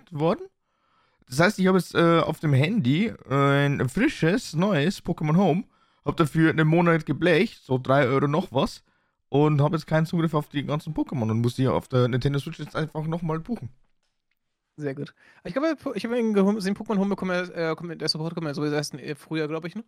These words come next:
Speaker 1: Kommt erst im Frühjahr, also von dem her, ich hab doch schon komplett übertrieben, also das war eigentlich
Speaker 2: Ja.
Speaker 1: unnötig, aber ist egal. Und vor allem auch, ich muss auch wirklich sagen, ähm, wird so oder so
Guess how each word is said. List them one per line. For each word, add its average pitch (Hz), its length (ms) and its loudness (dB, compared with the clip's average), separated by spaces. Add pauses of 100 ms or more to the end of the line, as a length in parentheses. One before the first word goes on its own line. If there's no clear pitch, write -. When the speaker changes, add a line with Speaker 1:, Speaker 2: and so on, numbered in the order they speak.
(480)
Speaker 1:
Kommt 123 180 2
erst 107 120 2
im 101 60 -2
Frühjahr, 110 280 0
also 90 160 0
von 95 140 -4
dem 101 140 0
her, 98 80 2
ich 92 120 -2
hab 98 160 -4
doch 92 200 0
schon 92 220 -6
komplett 101 320 -6
übertrieben, 87 400 -6
also 82 160 -6
das 85 180 -12
war 82 440 -6
eigentlich 90 240 -6
Speaker 2:
Ja. 156 60 -4
Speaker 1:
unnötig, 104 360 -4
aber 87 160 -2
ist 80 120 -6
egal. 78 280 -6 (300)
Und 113 80 0
vor 123 120 4
allem 139 140 4
auch, 123 80 6
ich 123 60 4
muss 127 180 4
auch 107 140 0
wirklich 117 240 0
sagen, 117 260 0 (680)
ähm, 120 440 6 (840)
wird 147 160 6
so 131 140 6
oder 123 140 6
so 120 220 2